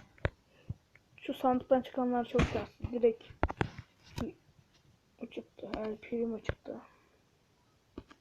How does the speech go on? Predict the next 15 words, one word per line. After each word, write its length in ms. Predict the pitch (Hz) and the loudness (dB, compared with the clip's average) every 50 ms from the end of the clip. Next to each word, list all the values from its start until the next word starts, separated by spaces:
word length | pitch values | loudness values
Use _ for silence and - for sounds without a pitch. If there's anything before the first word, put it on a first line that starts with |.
| _ _ _ - _ _ _ _ _ _ _ _ - - - | _ _ _ -20 _ _ _ _ _ _ _ _ -8 -4 -2
El 320 | 240 233 233 233 233 220 | 0 2 2 2 2 0
Primo 500 | - - 226 220 226 240 233 226 220 208 | -4 -8 -6 -2 0 0 2 2 0 0
diyor 140 | 214 - 67 | 0 -2 -4
ya. 160 | 69 - - - - - - - _ _ _ _ - - - - _ _ _ _ _ _ _ _ _ _ _ _ _ - - - - _ _ _ _ _ - - - _ _ _ _ _ _ _ _ _ _ _ _ _ _ _ _ - - - - - - _ _ _ _ _ - - - - - - - - - _ _ - | -4 -6 -8 -12 -14 -18 -20 -20 _ _ _ _ -18 -14 -14 -14 _ _ _ _ _ _ _ _ _ _ _ _ _ -6 -6 -6 -6 _ _ _ _ _ -20 -20 -20 _ _ _ _ _ _ _ _ _ _ _ _ _ _ _ _ -16 -16 -16 -16 -20 -20 _ _ _ _ _ -8 -8 -6 -2 -2 -2 -2 -4 -20 _ _ -6
Oha, 540 | - 226 226 226 226 226 240 233 220 220 | -2 2 2 2 2 2 4 2 2 2
çok 260 | - - - - - - | 0 -10 -16 -14 -4 2
şanslı. 460 | - 240 226 220 - - - 226 202 - _ _ _ _ - - - - - - - | 2 2 2 2 -4 -8 -12 -12 -12 -12 _ _ _ _ -20 -20 -20 -16 -2 6 6
Kaç 220 | 247 247 - - | 6 6 6 0
mı? 220 | - 240 240 226 233 | -2 0 2 6 8
Dördüncü 260 | 233 226 226 226 - | 6 6 6 4 0
seviye 160 | - 226 220 | 2 4 4
oldu. 240 | 220 208 196 202 - | 4 4 0 -4 0
Beş 240 | 226 226 226 247 240 - - 240 - - - | 2 4 4 4 4 0 -8 -12 -12 -12 -6
seviye 240 | - 226 220 214 | -4 -2 -2 -2
olmuş. 320 | 208 202 202 - - - | -4 -6 -10 -12 -18 -20